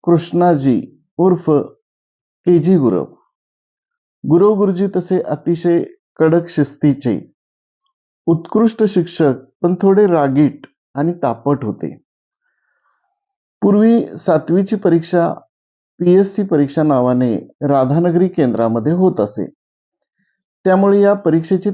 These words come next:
तयारी करण्यासाठी शाळेमध्ये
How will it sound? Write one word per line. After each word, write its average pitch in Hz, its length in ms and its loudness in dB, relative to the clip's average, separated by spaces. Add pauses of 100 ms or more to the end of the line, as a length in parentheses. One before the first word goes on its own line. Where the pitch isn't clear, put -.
तयारी 160 240 2
करण्यासाठी 135 880 -2 (520)
शाळेमध्ये 175 840 2